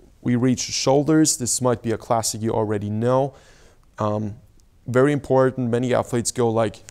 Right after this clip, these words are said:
this and think they do already mobilization. No, mobilization means one shoulder all the way up, all the way to the back,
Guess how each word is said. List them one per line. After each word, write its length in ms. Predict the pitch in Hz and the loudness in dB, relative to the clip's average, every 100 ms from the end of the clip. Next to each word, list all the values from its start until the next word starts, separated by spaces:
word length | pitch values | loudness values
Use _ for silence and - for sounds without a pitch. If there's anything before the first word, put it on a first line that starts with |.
| - | -20
this 380 | - 127 139 - | 0 2 2 -2
and 100 | 113 | -4
think 260 | 127 110 | -4 -4
they 200 | 113 107 101 - - - | -4 -6 -8 -16 -20 -10
do 140 | - 117 | -2 2
already 280 | 113 110 | 2 0
mobilization. 800 | 113 107 104 107 135 127 - 123 - _ | -2 -4 -2 0 2 0 0 -6 -8 _
No, 220 | 110 101 85 | -6 -6 -4
mobilization 680 | 117 113 107 135 127 - 117 | -4 -4 -2 -2 -2 -2 -6
means 340 | 110 104 92 - _ _ - | -6 -6 -10 -16 _ _ -16
one 540 | 104 107 127 139 143 | -12 -2 2 2 0
shoulder 580 | 131 127 117 113 113 110 - _ _ 131 | -2 0 0 0 -4 -6 -12 _ _ 0
all 120 | 131 | 2
the 100 | 123 | 2
way 80 | 117 101 | 2 0
up, 100 | - - _ _ | -4 -12 _ _
all 160 | 131 127 | -2 0
the 100 | 127 | 2
way 60 | 113 | 0
to 120 | 117 | -2
the 80 | 110 113 | 0 2
back, 140 | 98 | 0